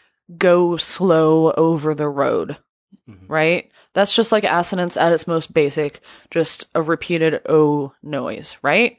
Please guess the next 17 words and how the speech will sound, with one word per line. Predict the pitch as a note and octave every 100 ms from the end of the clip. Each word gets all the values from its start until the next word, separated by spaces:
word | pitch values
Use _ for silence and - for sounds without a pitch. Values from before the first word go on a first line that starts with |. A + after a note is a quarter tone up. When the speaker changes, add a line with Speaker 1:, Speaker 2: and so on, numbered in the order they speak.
| -
Speaker 2:
Mm-hmm. | C3+ G2+ G#2
Speaker 1:
And | G#3 A#3
just | C4
saying | - D#4 C4
"go | C4 B3
slow | - B3+ C4 C#4 A#3+
over | G3+
the | F3+ F3+
road" | G#3+ C#4 F#3+ F3 D#3+ -
is | F3+
a | G3
really | G#3+ D#4 B3 F#3 _ _ -
boring | F#3+ B3 G#3 F#3+ F#3
<laughs> | G3+ - - B3 - A#3+ -
thing | - A3+ B3 A3 G#3+
to | F#3
say. | D#3+ - D3 - -